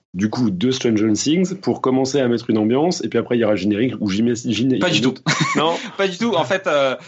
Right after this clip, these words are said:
Speaker 2: là, euh, là c'est complètement différent dans le
Speaker 1: Ah
Speaker 2: sens
Speaker 1: ouais.
Speaker 2: où c'est, euh, euh, là c'est intégré, là c'est m'intégrer dans une séquence préexistante.
Speaker 1: D'accord.
Speaker 2: Donc en fait la musique, elle est,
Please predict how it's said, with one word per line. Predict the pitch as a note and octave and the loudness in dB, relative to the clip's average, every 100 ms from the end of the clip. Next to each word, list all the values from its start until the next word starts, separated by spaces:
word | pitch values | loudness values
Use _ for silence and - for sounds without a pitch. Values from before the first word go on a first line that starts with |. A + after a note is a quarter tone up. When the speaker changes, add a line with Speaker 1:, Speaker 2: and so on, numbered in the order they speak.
| - | -16
Speaker 2:
là, | - D3 D#3+ C#3+ | -4 0 2 2
euh, | B2 B2 | 2 0
là | D3 | 0
c'est | - - | -2 -6
complètement | - C3+ B2+ C#3 | -4 -4 -2 -2
différent | A#2+ - A#2+ D#3 | -4 0 2 2
dans | A#2 | 0
le | A2 | 0
Speaker 1:
Ah | B2+ | 2
Speaker 2:
sens | C#3 A2 | 2 0
Speaker 1:
ouais. | |
Speaker 2:
où | C3 | -4
c'est, | - C#3+ D3+ | -2 0 2
euh, | A#2+ A2 A2 - - - - _ G#2+ | 2 0 -2 -12 -20 -20 -20 _ -2
euh, | G#2 G2+ G2 F#2+ F#2+ F#2+ F#2+ F#2+ G2 | 2 2 2 2 2 2 2 0 0
là | A#2+ C#3 | 0 2
c'est | - A#2 G#2+ - | 0 0 -2 -2
intégré, | C#3 C#3 C#3+ B2+ C3+ | -4 0 -2 0 0
là | D3 D#3 | 0 0
c'est | C#3 | 0
m'intégrer | D3 D3 D#3+ C#3+ C3+ | 0 0 0 0 0
dans | D3 | 0
une | C3 C3 | -2 -2
séquence | C3+ B2+ B2+ - - | -4 -2 -4 -6 -6
préexistante. | - B2+ A#2 - D#3+ - - | -2 0 0 -2 -4 -4 -6
Speaker 1:
D'accord. | G#2 G2 A#2+ D3 | -4 0 0 0
Speaker 2:
Donc | B2+ | -2
en | A#2 | -2
fait | C3 | 0
la | C3 | 2
musique, | B2 A#2+ C3 F#3 - - - _ | 2 0 -2 -6 -10 -16 -20 _
elle | A2+ G#2+ | -2 -2
est, | G#2 | -4